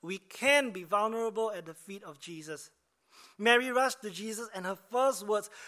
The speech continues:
were filled with anguish and sorrow. Mary was more than ready to demonstrate her raw emotions, and we can be raw with God. "Lord, if you had been here,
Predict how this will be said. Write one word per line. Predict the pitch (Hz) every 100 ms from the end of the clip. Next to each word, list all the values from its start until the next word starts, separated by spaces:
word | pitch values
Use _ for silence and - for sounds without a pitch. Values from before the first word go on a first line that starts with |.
| -
were | 190
filled | - 240 247 202
with | 180 -
anguish | 220 220 208 226 214 - - - -
and | 185
sorrow. | 180 202 196 202 165 - - _ _ _ _ _ _ - - -
Mary | 220 247
was | 226 202
more | 208 240
than | 220 190
ready | 208 208 214
to |
demonstrate | 156 180 202 - 208 202
her | 170
raw | 165 170 175
emotions, | 160 147 147 147 160 156
and | 147
we | 156 165 -
can | 208 208 160
be | 139
raw | 131 156 160 160 160 - - -
with | 147 -
God. | 160 139 - _ _ _
"Lord, | 185 226 226 220 -
if | 202
you | 190 214
had | 202 202 165
been | 247 254
here, | 226 247 190